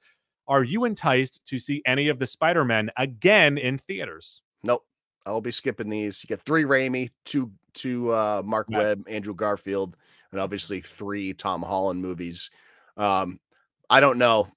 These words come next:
Speaker 2: I don't know why I would go see these in theaters again. I have no idea why.
Speaker 1: I might see the first one again.
Speaker 2: If I, I, if I had to, uh,
Speaker 1: Yeah.
Speaker 2: pick, I, I would pick Spider-Man two, actually.
Speaker 1: I would say it'd be one of the first two.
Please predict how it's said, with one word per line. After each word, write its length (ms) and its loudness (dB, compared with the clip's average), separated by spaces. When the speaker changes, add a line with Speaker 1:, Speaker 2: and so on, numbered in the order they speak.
Speaker 2:
I 60 4
don't 80 2
know 100 6
why 200 2
I 40 0
would 160 -4
go 140 -2
see 160 -6
these 160 -6
in 80 -12
theaters 320 -6
again. 320 -14
I 40 -6
have 120 -6
no 160 -2
idea 240 -6
why. 220 -10
Speaker 1:
I 200 4
might 360 4
see 100 -2
the 100 2
first 340 -2
one 120 -6
again. 320 -10
Speaker 2:
If 140 2
I, 60 2
I, 80 4
if 140 -2
I 180 10
had 420 8
to, 80 6
uh, 240 0
Speaker 1:
Yeah. 100 -2
Speaker 2:
pick, 160 -2
I, 120 2
I 140 6
would 120 2
pick 160 -4
Spider-Man 420 -2
two, 240 -10
actually. 360 -16
Speaker 1:
I 60 6
would 80 4
say 100 8
it'd 200 4
be 100 6
one 280 6
of 120 4
the 80 0
first 380 4
two. 420 0